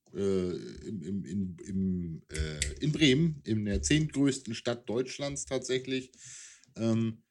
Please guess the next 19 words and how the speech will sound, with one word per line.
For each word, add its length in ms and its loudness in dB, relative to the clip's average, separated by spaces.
mal, 220 0
und 220 -12
darüber 360 2
sprechen, 540 -2
was 240 -2
da 240 0
so 160 -2
footballmäßig 1400 2
abgeht. 460 0
Aber 220 2
vorher, 640 4
wichtig, 640 0
Urs, 340 4
die 240 0
tagesaktuellen 840 0
Inzidenzzahlen 880 0
des 180 -4
Bundeslandes 580 -4
Bremen. 380 8